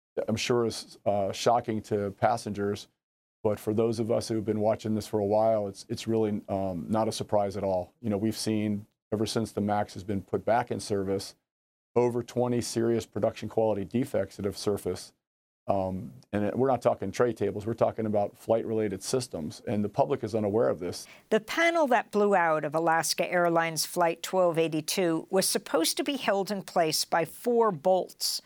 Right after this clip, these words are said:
Speaker 2: United Airlines reported it found loose bolts as it inspected its grounded seven thirty-seven max nines. But even if every bolt is tightened to specification,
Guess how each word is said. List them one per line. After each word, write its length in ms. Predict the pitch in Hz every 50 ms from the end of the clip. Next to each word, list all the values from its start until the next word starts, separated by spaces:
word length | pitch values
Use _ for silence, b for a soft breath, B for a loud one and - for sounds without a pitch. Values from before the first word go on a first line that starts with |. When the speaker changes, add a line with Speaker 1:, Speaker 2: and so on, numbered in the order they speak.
| B B B B B B B B
Speaker 2:
United 460 | 180 190 185 196 196 214 202 220 202
Airlines 480 | 190 185 185 190 185 180 175 165 -
reported 460 | 185 180 - - - 202 185 185 180 185
it 100 | 170 -
found 340 | - - 214 202 196 196
loose 380 | 190 180 175 196 254 262 - -
bolts 500 | - 156 190 202 214 196 - - - -
as 200 | 165 160 - -
it 120 | 175 151
inspected 720 | 180 180 170 151 - - - 202 190 180 - - 196 170
its 180 | 165 165 160 -
grounded 640 | - - 170 180 175 180 196 214 208 170 151 147 147
seven 380 | - - 196 175 156 175 165
thirty-seven 720 | 156 175 175 165 156 160 151 - - 185 175 175 165 151
max 340 | 147 151 151 147 - - -
nines. 640 | 175 165 160 170 165 151 147 - - - - - B B B B B B B B
But 200 | - 226 220 _ _
even 380 | - 269 285 311 294 359 330
if 140 | 269 - - - -
every 440 | - 240 254 262 233 226 247 254 247
bolt 440 | 196 156 185 190 202 220 226 - -
is 220 | 185 175 - -
tightened 480 | - - - 190 196 196 - 202 202 190
to 100 | - 196
specification, 1120 | - - - - 185 180 - - 170 - 156 156 - - 180 175 175 - - 180 185 185